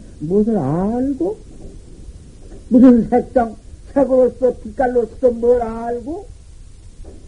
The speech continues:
무슨 모양으로, 모양을 만들어가지고 무슨 그다, 그것이, 그것이 해탈법이요? 이 생사 없는 법이요? 해탈은 또 무슨 해탈인가? 뭘 벗어, 벗기는? 생사 없는 법이지.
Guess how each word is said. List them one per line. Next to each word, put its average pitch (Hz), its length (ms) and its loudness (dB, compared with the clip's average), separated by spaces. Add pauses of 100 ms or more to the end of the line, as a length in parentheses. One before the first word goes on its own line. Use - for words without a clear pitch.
(560)
무슨 247 440 4 (220)
모양으로, 247 760 2 (300)
모양을 247 540 -4
만들어가지고 240 720 -6
무슨 226 280 -10
그다, 226 300 -8 (200)
그것이, 202 420 -4 (640)
그것이 208 560 -2
해탈법이요? 196 680 -4 (600)
이 185 60 -4
생사 196 520 0
없는 202 300 -6
법이요? 208 280 -6 (300)
해탈은 220 420 0
또 226 80 -2
무슨 208 300 -4 (220)
해탈인가? 214 580 0 (260)
뭘 240 240 4
벗어, 202 260 2 (140)
벗기는? 175 340 -6 (1120)
생사 220 500 2
없는 214 300 -4
법이지. 196 500 -4